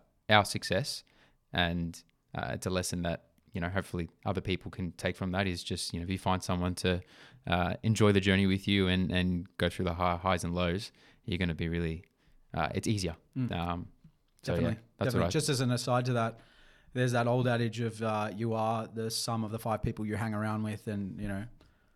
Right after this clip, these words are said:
Speaker 2: I would say we're very similar because we've been hanging around
Speaker 1: Definitely.
Speaker 2: basically our whole lives. And
Speaker 1: Yep.
Speaker 2: I feel like we're, we're a sum of our, um, our five,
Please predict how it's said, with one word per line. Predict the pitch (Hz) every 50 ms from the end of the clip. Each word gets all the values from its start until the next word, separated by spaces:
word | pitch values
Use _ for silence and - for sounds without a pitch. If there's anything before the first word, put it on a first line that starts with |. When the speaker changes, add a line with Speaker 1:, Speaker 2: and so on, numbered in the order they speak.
| _ _ _ _ _ - -
Speaker 2:
I | 117 117
would | 110 117 117
say | - - 131 117
we're | 113 117 113 107
very | 104 107 117 113 110 107
similar | - - 113 107 107 107 107 104
because | 110 107 117 110
we've | 104 104
been | 107 104 101 107 - - _ -
hanging | 113 113 104 98
around | 95 98 95 95 98 95 95 - _ _ - -
Speaker 1:
Definitely. | - 104 104 104 98 92 92
Speaker 2:
basically | 107
our | 101 95
whole | 110 104 98
lives. | 98 98 101 98 101 101 104
And | 92 92 90 73 101
Speaker 1:
Yep. | 98 - - - _ _ - -
Speaker 2:
I | 110
feel | 110 - 113 107
like | 98 95 92 85 - - - _ -
we're, | - 117 113 113 113
we're | 113 113 104
a | 104
sum | - - 120 107 104
of | 98 101
our, | 101 98 95 90 - - -
um, | - 104 95 90 90 90 85 73 - -
our | 104 98 95
five, | - - 95 95 95